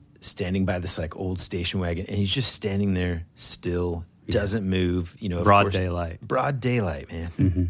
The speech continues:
Speaker 1: Broad daylight. He's wearing this mask, so it's just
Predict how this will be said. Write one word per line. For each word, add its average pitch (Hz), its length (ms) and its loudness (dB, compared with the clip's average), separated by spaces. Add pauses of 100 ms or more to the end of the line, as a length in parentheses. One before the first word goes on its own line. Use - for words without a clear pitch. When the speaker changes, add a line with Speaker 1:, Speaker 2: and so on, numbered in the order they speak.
Speaker 1:
Broad 139 240 -2
daylight. 113 240 4
He's 95 140 0
wearing 110 320 -2
this 110 160 0
mask, 90 440 0 (640)
so 127 220 4
it's 120 260 0
just - 300 0